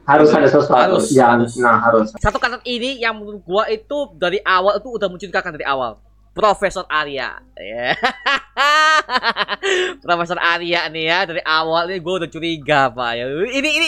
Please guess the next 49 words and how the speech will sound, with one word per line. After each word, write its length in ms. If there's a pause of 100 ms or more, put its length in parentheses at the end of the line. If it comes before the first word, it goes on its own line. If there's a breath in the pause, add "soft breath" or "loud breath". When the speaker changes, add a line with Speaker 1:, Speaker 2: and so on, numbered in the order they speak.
(120)
Speaker 2:
ini, 160
ini 100
gua 140
dari 140
awal 140
nih, 120 (280 loud breath)
ini 140
gua, 160
gua 180
udah 120
curiga. 240
Dia, 280 (220)
kalau 240
dia, 240
kita 380
lihat 240
dia 120
kan 160
bukan 260
Pandawa, 380
bukan 220
Kurawa. 400
Tapi 260
kenapa 280
dia 280
bisa 300
tahu 480
semua 380
sejarahnya 440
tuh 220 (160)
detail? 560 (300)
Padahal 260
dia 160
bukan 320
Pandawa 240
Kurawa 340
loh, 140
Pak. 400
Dia 160
hanya 160
tahu 80
semua 160
dari 160
riset. 400
Oh, 320
riset. 400
Dia, 140
gua 180
tanya, 320